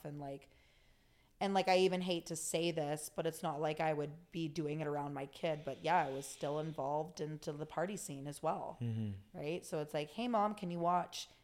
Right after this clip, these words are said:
Speaker 1: Darius?" Or, you know, "Can you do this?" Or whatever else.
Speaker 2: Yeah.
Speaker 1: So we can go and go out on the weekend. Like, it was still, like, that was just,
Speaker 2: Yeah.
Speaker 1: right?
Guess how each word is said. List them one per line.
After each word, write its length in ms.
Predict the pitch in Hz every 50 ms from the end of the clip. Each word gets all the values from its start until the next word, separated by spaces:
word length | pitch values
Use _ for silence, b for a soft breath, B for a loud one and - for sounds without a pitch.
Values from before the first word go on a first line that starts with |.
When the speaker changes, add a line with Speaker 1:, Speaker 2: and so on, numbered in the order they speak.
| B _
Speaker 1:
Darius?" 680 | - 156 156 156 165 175 180 190 208 208 208 - - -
Or, 320 | - 143 143 143 143 139 147 165
you 100 | 165 156
know, 220 | 147 143 147 170 -
"Can 100 | - 165
you 60 | 160
do 160 | 156 165 160 156
this?" 400 | - 147 151 175 185 - - -
Or 140 | 143 139 143
whatever 380 | 156 151 147 143 143 - 139 131
else. 500 | 127 135 160 196 - - - - - -
Speaker 2:
Yeah. 220 | 113 107 104 98
Speaker 1:
So 420 | - - - 101 143 139 135 135 - -
we 140 | - 175 175
can 200 | 165 - 165 156 147
go 280 | 151 151 151 151 156
and 280 | 147 139 135 135 135 143 - - - - - - - - _ _ _ _ _ _ - - - - - -
go 140 | - 151 139
out 200 | 151 156 151 156
on 120 | 165 170
the 80 | 170 165
weekend. 540 | 156 160 160 160 - 175 165 165 165 165 160
Like, 160 | 156 156 -
it 60 | -
was 160 | - - 170
still, 400 | - - - - 180 170 165 170
like, 200 | 170 165 160 156 -
that 140 | 165 127 -
was 220 | - 160 156 156
just, 420 | - 165 156 156 151 - - - - - -
Speaker 2:
Yeah. 260 | 110 107 107 104 101 98 98 - _ _ _ _ _ _ _ -
Speaker 1:
right? 440 | 180 156 147 165 220 240 240 -